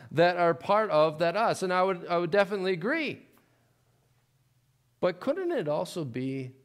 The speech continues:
Jesus included in that us? "Lord, it is good for us," including you, Jesus, "to be here." And, and that's what I wanna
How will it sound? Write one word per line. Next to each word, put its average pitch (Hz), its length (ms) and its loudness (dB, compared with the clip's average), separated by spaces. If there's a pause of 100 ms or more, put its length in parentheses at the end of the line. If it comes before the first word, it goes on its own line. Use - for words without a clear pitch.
(640)
Jesus - 640 -10 (1300)
included 139 580 -4
in 131 240 -6
that 127 300 -10
us? - 440 -8
"Lord, 135 520 -2
it 147 160 -2
is 135 160 -4
good 156 280 -4
for 147 320 -6
us," 190 520 -6 (580)
including 285 580 -2
you, 302 280 -2
Jesus, 127 800 -8 (1040)
"to 233 60 0
be 277 240 -2
here." 101 220 -8 (1300)
And, 214 140 4
and 226 180 0
that's 294 200 2
what 277 120 2
I 226 100 4
wanna 196 280 2